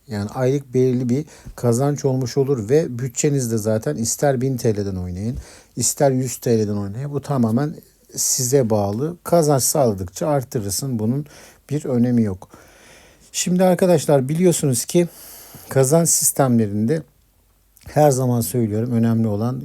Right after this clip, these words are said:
yüksek kazançtır. Ee, dün de yine aynı şekilde bahsetmiştim, e,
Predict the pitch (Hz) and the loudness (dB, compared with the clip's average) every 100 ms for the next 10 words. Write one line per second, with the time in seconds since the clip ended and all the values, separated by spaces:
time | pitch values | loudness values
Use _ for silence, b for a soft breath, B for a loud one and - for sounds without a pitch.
0 | 127 117 - 123 117 113 92 95 85 - | -8 -8 -6 -8 -6 -6 -4 -4 -8 -12
1 | 160 _ B B B B 117 110 107 113 | -16 _ B B B B -4 -2 -2 -4
2 | 113 123 107 123 165 175 139 127 147 156 | -6 -8 -6 0 0 0 -4 -2 0 2
3 | 156 165 160 160 156 143 147 139 147 135 | 2 2 2 2 2 2 -2 0 0 2
4 | 143 135 - 151 156 143 - 139 175 - | 2 2 0 -2 -2 -6 -6 -6 -6 -12
5 | - | -6